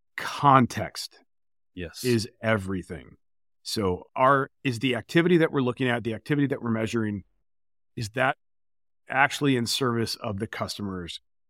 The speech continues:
Speaker 1: goal? And if
Speaker 2: Yeah.
Speaker 1: it's not, then it's meaningless activity, or actually
Speaker 2: Yeah.
Speaker 1: it does have meaning. It's just, it's telling us something else. It's telling us
Speaker 2: Yeah.
Speaker 1: that they're doing a bunch of stuff, but they're not actually doing anything that's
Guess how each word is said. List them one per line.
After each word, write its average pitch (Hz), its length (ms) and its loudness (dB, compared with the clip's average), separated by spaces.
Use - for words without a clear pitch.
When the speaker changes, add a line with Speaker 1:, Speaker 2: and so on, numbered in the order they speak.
Speaker 1:
goal? 180 420 2
And 123 100 0
if 110 60 0
Speaker 2:
Yeah. 110 60 -2
Speaker 1:
it's - 160 -6
not, 139 440 4
then 120 220 0
it's - 220 -8
meaningless 123 580 4
activity, 98 600 -4
or 107 160 -8
actually 117 440 0
Speaker 2:
Yeah. 107 60 2
Speaker 1:
it 117 140 -20
does 175 200 2
have 123 160 2
meaning. 110 340 0
It's 110 160 -8
just, 127 200 -6
it's - 180 -10
telling 151 300 6
us 131 120 0
something 110 320 -2
else. 110 260 2
It's 101 140 -14
telling 135 280 0
us 113 280 -4
Speaker 2:
Yeah. 95 220 -4
Speaker 1:
that - 120 -8
they're 120 80 0
doing 151 280 8
a 139 40 6
bunch 127 200 4
of 127 60 -4
stuff, 120 280 0
but 113 100 -8
they're 113 120 -2
not 120 200 4
actually 107 340 -2
doing 110 200 -2
anything 101 380 -8
that's - 280 -12